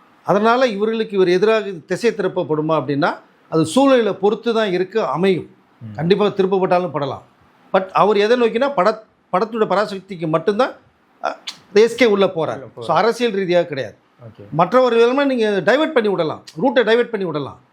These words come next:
Speaker 1: சரிங்களா? ஆனா அவருடைய இடம், அவருடைய நோக்கம், விஜய் போயிட்டாரு, அப்ப ஏ கே மட்டும் இருக்காரு. ஏ கே எஸ் கே அப்படிங்கிற அந்த, அந்த, அந்த ஒரு சார்ட்ல அவர் வர்றதுக்கு தான் இப்ப முழு கவனமும் வந்து, வந்து எஸ் கே இருந்துட்டு இருக்கு.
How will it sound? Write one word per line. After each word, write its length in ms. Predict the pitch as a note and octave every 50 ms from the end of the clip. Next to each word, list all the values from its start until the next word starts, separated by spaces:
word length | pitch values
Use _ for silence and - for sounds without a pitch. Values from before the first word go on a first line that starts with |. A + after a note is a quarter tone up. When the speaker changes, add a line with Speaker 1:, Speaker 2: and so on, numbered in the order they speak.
| _ _ _ _ _ _ _ _ _ _ _ _ _ _ - -
Speaker 1:
சரிங்களா? 440 | F3 F3+ F#3+ E3+ D3 C#3+ B2 G#2+ - _
ஆனா 320 | - - G3+ A3+ C4 C#4+ C4
அவருடைய 560 | - G#3 G#3+ A3 G#3+ G3+ G3+ F#3+ F3+ E3+ E3+
இடம், 320 | F#3 G#3+ A#3+ C4 D4 - _ -
அவருடைய 360 | C#3+ D#3+ E3 F3 E3 E3 D#3
நோக்கம், 440 | D3+ E3 F#3+ G3+ G3 A#3+ C4 C4 C4 - _ _ _ _ _
விஜய் 340 | - D#3 D#3+ F#3+ G#3 G3+ G3 G3+
போயிட்டாரு, 460 | F3+ F3+ - F3+ E3 C#3 A#2+ A2+ - _
அப்ப 200 | - - - E3+
ஏ 200 | D3+ E3 G3 G#3+
கே 120 | G3+ G#3+ G3+
மட்டும் 340 | F#3+ F#3 D3+ F#3 E3 D3 -
இருக்காரு. 180 | D#3 C3 G#2 - - _ _ _ _ _ _ _ -
ஏ 180 | E3 G#3 A3+ A3
கே 180 | - B3 A3
எஸ் 180 | G3+ F#3+ G3 -
கே 260 | - G3 F3+ C#3+ B2 -
அப்படிங்கிற 320 | C3+ C#3+ D3+ F3+ F3 E3+ D#3
அந்த, 320 | C#3+ C3 D3+ D#3+ D#3+ D#3+ -
அந்த, 180 | E3 E3+ - -
அந்த 220 | D#3 E3+ F#3+ G3
ஒரு 160 | F3 E3 D3 - -
சார்ட்ல 480 | A3 A#3+ B3+ B3 - - A3+ A#3+ C4 B3+ - _ _ _ _ -
அவர் 160 | D#3+ D3+ D#3
வர்றதுக்கு 360 | E3 F3+ G#3 G3 G#3 G#3 F#3+
தான் 120 | G#3+ A3 G#3+
இப்ப 200 | G3+ D#3+ D#3 D3
முழு 320 | D3 D#3 F#3+ A3+ B3+ A3
கவனமும் 480 | G3+ G#3 G#3+ G#3+ G#3+ G#3+ G3 E3+ D#3 E3
வந்து, 240 | E3 D3+ D3 C#3+
வந்து 200 | C3+ C3+ D3 D3+
எஸ் 120 | D3 C#3+ -
கே 100 | - E3
இருந்துட்டு 160 | C3+ B2 A2+
இருக்கு. 200 | A2 G#2+ -